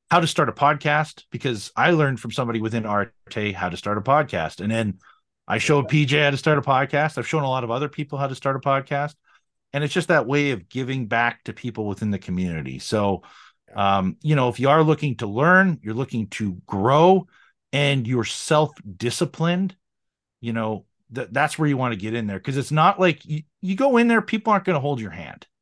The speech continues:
Speaker 1: right? This is for people who wanna be entrepreneurs that wanna put in the work, right? That one hundred percent, right? Am I, am I right or wrong on that?
Speaker 2: Absolutely, yeah. And, and it's, it's the highest level people too.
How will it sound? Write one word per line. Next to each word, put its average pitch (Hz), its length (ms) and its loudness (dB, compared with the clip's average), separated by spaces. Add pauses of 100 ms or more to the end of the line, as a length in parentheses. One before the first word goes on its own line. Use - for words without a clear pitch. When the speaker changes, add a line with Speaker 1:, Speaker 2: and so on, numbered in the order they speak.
(300)
Speaker 1:
right? 107 180 0
This 180 220 6
is 240 100 0
for 135 420 0
people 180 300 4
who 147 60 2
wanna 151 240 4
be 139 120 -2
entrepreneurs 135 640 -2
that 104 120 -8
wanna 113 280 -2 (100)
put 123 200 -4
in 113 80 -2
the 101 80 -4
work, 78 440 -14 (500)
right? 90 340 -2 (360)
That - 180 -6
one 175 200 6
hundred 139 160 2
percent, 80 380 -8
right? 117 220 2
Am 127 80 -2
I, 123 80 0
am 123 260 -2
I 127 80 2
right 170 220 4
or 156 60 4
wrong 113 260 2
on 87 140 -8
that? 80 160 -6
Speaker 2:
Absolutely, 131 500 0
yeah. 113 220 -4
And, 151 120 0
and 165 120 4
it's, 240 140 0
it's 233 180 2
the 269 100 2
highest 185 400 -2
level 123 320 -2
people - 380 -14
too. - 260 -10